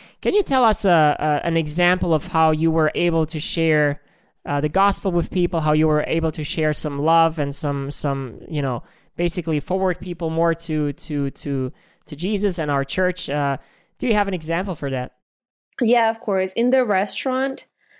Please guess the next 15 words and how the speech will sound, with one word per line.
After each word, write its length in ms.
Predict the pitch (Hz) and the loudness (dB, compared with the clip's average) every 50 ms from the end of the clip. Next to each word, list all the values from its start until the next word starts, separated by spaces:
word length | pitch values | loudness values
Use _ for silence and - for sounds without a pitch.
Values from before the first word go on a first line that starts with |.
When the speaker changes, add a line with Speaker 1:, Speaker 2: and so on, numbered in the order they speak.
| _ _ _ _ _ _ _ _ _ _ _ | _ _ _ _ _ _ _ _ _ _ _
Speaker 2:
um, 500 | - 214 214 214 208 202 202 202 202 - - | 0 0 2 2 2 0 0 -2 -2 -4 -2
I 140 | - 233 240 | 0 0 0
think 340 | 233 - 269 269 269 262 233 | 0 2 2 2 2 2 0
because 440 | 254 233 - 233 220 202 185 - - | 0 0 2 2 2 2 0 -2 -2
of 200 | - 208 196 185 | -2 -2 0 0
the 100 | 196 185 | -2 -2
customers, 720 | - - 208 202 196 - - 220 208 202 196 196 185 185 | 0 -2 -2 -2 -2 -2 -2 0 0 0 0 0 0 0
repeated 420 | 190 180 180 - 214 190 180 185 | -2 -2 0 2 2 2 2 0
customers, 580 | - - 180 180 175 - 208 196 202 196 196 196 | 0 -2 -2 -2 -2 -2 -2 0 0 0 -2 -2
we 120 | 185 190 | -2 -2
had 280 | 175 - 180 175 175 - - | -2 -2 -2 -2 -2 -4 -4
way 320 | 175 180 185 180 175 175 | -4 -2 0 2 2 2
more 200 | 180 180 180 175 | 0 0 -2 -2
opportunity. 840 | 165 165 165 - 170 170 - - 175 170 175 175 202 226 269 330 320 - _ _ _ _ - | -2 -2 -2 -2 -2 -2 -2 -2 0 0 0 2 2 0 0 -2 -6 -12 _ _ _ _ 0
Mm, 720 | 202 185 175 175 170 170 170 165 160 160 160 156 156 | 0 2 2 0 0 0 0 0 -2 -2 -2 -4 -6